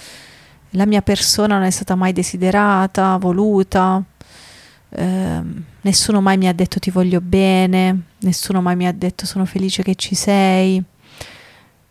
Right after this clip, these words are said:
Ehm, e tutto questo, quando ho proprio incontrato di nuovo il Signore in un amore sponsale questa volta, si è azzerato tutto.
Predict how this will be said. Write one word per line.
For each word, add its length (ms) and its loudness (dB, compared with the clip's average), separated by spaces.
Ehm, 840 0
e 120 0
tutto 260 -2
questo, 1040 0
quando 520 0
ho 300 0
proprio 280 0
incontrato 540 0
di 160 0
nuovo 320 2
il 60 0
Signore 640 2
in 60 0
un 80 0
amore 320 2
sponsale 920 0
questa 360 0
volta, 680 0
si 280 -6
è 20 2
azzerato 580 -2
tutto. 680 -4